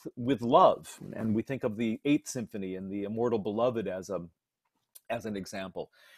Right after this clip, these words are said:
So we have here this beautifully balanced moment coming after the, after the incredible energy of the, of, of the early period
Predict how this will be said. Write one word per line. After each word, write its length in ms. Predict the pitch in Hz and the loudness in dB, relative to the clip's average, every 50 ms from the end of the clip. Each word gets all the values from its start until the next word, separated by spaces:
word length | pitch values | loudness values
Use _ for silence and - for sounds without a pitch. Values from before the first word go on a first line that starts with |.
| - _ | -16 _
So 140 | - 185 170 | 6 6 6
we 160 | 160 208 196 | 8 6 0
have 460 | 151 - - 185 190 208 220 214 - | -2 -4 -6 -2 0 2 2 0 0
here 280 | - - - 147 131 113 | -4 -2 2 2 2 4
this 220 | 101 123 - - | 2 -2 -2 -2
beautifully 720 | 127 117 98 - 147 185 233 254 277 285 - - 202 190 | -6 -8 -8 -6 -4 -2 0 0 0 -2 -2 -2 -2 -2
balanced 640 | 156 120 - 139 131 139 135 131 123 113 - - 110 | -2 -2 -2 -2 -2 -2 -2 -2 -4 -6 -8 -8 -6
moment 400 | 107 107 107 104 92 78 - _ _ _ _ _ - - - - _ - | -6 -6 -6 -6 -8 -10 -12 _ _ _ _ _ -20 -20 -20 -20 _ 2
coming 320 | - 202 202 196 185 - - | 4 6 6 6 4 2 -2
after 420 | 175 180 185 208 202 - - 180 | -2 0 0 0 -2 0 -4 -2
the, 260 | 131 139 135 120 113 - _ 139 | 0 0 -2 -2 -6 -6 _ -2
after 300 | 135 131 - - 131 117 | -2 -2 -2 -4 -4 -2
the 240 | 104 117 113 110 - 139 | 0 -2 -2 -2 -4 -6
incredible 640 | 131 123 - - - - 190 196 202 165 160 151 - - | -8 -8 -8 -8 -2 0 2 2 2 0 0 -4 -2 -4
energy 480 | 135 143 151 131 - - 92 80 - - - | -2 -2 0 -2 -2 -6 -8 -8 -10 -6 -6
of 160 | 117 107 101 | -6 -4 -2
the, 120 | 104 110 110 - | -2 -2 -2 -2
of, 220 | - 120 104 101 - - | -4 -6 -4 -6 -6 -4
of 120 | 127 110 | -4 -2
the 120 | 107 120 - | -2 -2 2
early 260 | 160 156 165 165 165 | 4 6 6 6 4
period 440 | 151 - 147 147 147 147 143 135 123 | 2 0 -4 -2 0 0 -2 -2 -4